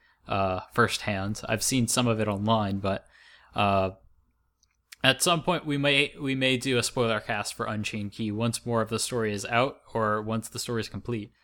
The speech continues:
I would say definitely once the story completes, we'll have a spoiler cast. That much I'll say. But, uh, yeah, as far as general podcasts go, uh, I wanna say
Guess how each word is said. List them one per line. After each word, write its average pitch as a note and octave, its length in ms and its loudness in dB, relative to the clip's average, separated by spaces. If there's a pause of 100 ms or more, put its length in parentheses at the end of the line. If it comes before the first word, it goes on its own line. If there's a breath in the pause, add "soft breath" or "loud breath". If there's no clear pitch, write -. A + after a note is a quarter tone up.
(120)
I B2+ 60 6
would D3 100 4
say G#3 360 6 (360)
definitely G#3 460 6
once D#3+ 240 0
the D#3 80 0
story D#3+ 260 0
completes, B2+ 380 -2
we'll A#2+ 100 0
have A2 140 2
a G2+ 40 -6
spoiler G2+ 340 -8
cast. - 420 -12 (560)
That E3+ 120 6
much D3 200 -2
I'll A2+ 80 -2
say. G2 260 -6 (400)
But, A#2+ 460 4 (1400 loud breath)
uh, G#2+ 420 6 (160)
yeah, D3 220 4
as A2 120 2
far F3 140 2
as B2 120 2
general D3 380 2
podcasts A#2 600 2
go, G#2 400 0 (100)
uh, A2 300 2
I A#2+ 40 2
wanna B2+ 220 2
say B2+ 520 4